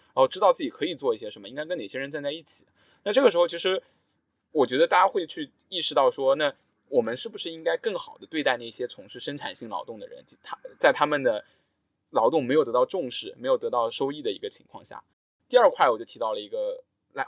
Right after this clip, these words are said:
发扬懒惰的权利，然后我在这儿给了一个后缀，就是，呃，发扬懒惰的权利还要呵护自己的身体和心理健康，然后在这个基础上呢，做一些有意义的事情。具体我给了两条，就是这个其实也是跟大家讨论出来的吧，就是首先就是我们应该有，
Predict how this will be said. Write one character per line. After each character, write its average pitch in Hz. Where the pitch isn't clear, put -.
发 135
扬 139
懒 104
惰 110
的 107
权 -
利， 98
然 135
后 165
我 127
在 160
这 165
儿 156
给 104
了 95
一 113
个 120
后 180
缀， 170
就 120
是， 110
呃， 101
发 185
扬 202
懒 135
惰 127
的 139
权 113
利 123
还 -
要 131
呵 160
护 -
自 131
己 110
的 101
身 160
体 -
和 139
心 151
理 113
健 113
康， 98
然 -
后 104
在 165
这 180
个 147
基 160
础 123
上 120
呢， 104
做 123
一 107
些 117
有 104
意 127
义 -
的 101
事 113
情。 -
具 202
体 143
我 135
给 120
了 104
两 131
条， -
就 123
是 110
这 160
个 151
其 139
实 139
也 101
是 -
跟 131
大 131
家 139
讨 -
论 123
出 -
来 -
的 -
吧， -
就 131
是 117
首 120
先 170
就 254
是 220
我 147
们 113
应 175
该 208
有， 123